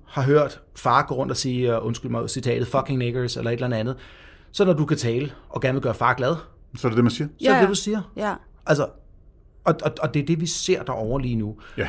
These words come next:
Speaker 1: Og forhåbentlig så ser vi en ende på det tredje november. Gør vi
Speaker 2: Jamen,
Speaker 1: ikke
Speaker 2: øh,
Speaker 1: det?
Speaker 2: nej, nej, i det mindste, så
Speaker 1: Nej, nej,
Speaker 2: ser vi et
Speaker 1: okay,
Speaker 2: skridt
Speaker 1: yes.
Speaker 2: i den rigtige retning.
Speaker 1: Tak, Andreas. Det
Speaker 2: I en
Speaker 1: er
Speaker 2: bedre retning.
Speaker 1: Ja.
Speaker 2: Ikke? Ikke fordi, at Biden er fantastisk.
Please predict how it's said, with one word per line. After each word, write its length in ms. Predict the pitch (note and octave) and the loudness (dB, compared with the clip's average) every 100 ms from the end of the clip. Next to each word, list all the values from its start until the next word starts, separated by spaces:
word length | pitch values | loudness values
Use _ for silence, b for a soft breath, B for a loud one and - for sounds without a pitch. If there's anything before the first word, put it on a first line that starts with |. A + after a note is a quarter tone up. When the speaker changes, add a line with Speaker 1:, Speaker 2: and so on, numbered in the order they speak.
| - | -4
Speaker 1:
Og 100 | A#2 | -4
forhåbentlig 400 | D#3 D#3 F3 E3 | 2 4 4 2
så 100 | D3+ | 0
ser 160 | E3 | -2
vi 80 | C#3+ | -2
en 80 | - | -4
ende 280 | - B2 E3+ | 0 2 2
på 160 | B2 B2 | 2 0
det 140 | C#3+ A#2+ | -2 -6
tredje 180 | - B2+ | -4 -2
november. 380 | C3+ A2+ B2 B2+ B2 b b b b b b b b b | 0 -2 -4 -8 -12 b b b b b b b b b
Gør 120 | - C#3+ | 4 6
vi 60 | |
Speaker 2:
Jamen, 140 | G#3+ C3 | 6 8
Speaker 1:
ikke 120 | A2+ | 6
Speaker 2:
øh, 100 | C3+ | 6
Speaker 1:
det? 80 | C#3 | 4
Speaker 2:
nej, 120 | C3+ - | 2 0
nej, 160 | A2+ A2+ - | -2 -4 -2
i 80 | C3 | 4
det 80 | C3 | 6
mindste, 200 | D#3+ D3+ | 6 4
så 60 | |
Speaker 1:
Nej, 40 | D#3+ | 6
nej, 100 | D3 | 8
Speaker 2:
ser 100 | D#3 | 8
vi 80 | C3 | 8
et 40 | |
Speaker 1:
okay, 40 | |
Speaker 2:
skridt 220 | A2+ D3+ C#3 | 8 8 8
Speaker 1:
yes. 80 | B2+ | 8
Speaker 2:
i 20 | |
den 80 | A2+ | 6
rigtige 260 | A2+ A#2 | 6 4
retning. 360 | F2+ - D#2 - | 2 0 -6 -6
Speaker 1:
Tak, 160 | - G#2+ | -4 -2
Andreas. 420 | G2 F2+ F2 - - | -2 -6 -8 -12 -2
Det 80 | B2+ | 4
Speaker 2:
I 20 | |
en 60 | A#2 | 6
Speaker 1:
er 60 | |
Speaker 2:
bedre 320 | A#2+ C3 C3+ G#2+ | 10 10 10 8
retning. 380 | E2+ E2+ D#2 E2 - - | 2 -2 -8 -12 -14 -6
Speaker 1:
Ja. 40 | |
Speaker 2:
Ikke? 160 | A#2 B2 A#2+ - - - - C#3 | -2 -2 -4 -14 -20 -20 -4 -2
Ikke 140 | B2+ | 0
fordi, 300 | - A#2+ B2 | 2 4 4
at 120 | G2 | 2
Biden 380 | - G#2+ G#2+ A2+ | -2 -2 -2 -2
er 80 | G2 | -2
fantastisk. 680 | F#2 E2+ G#2 F#2 E2 - | -4 -2 -4 -4 -10 -14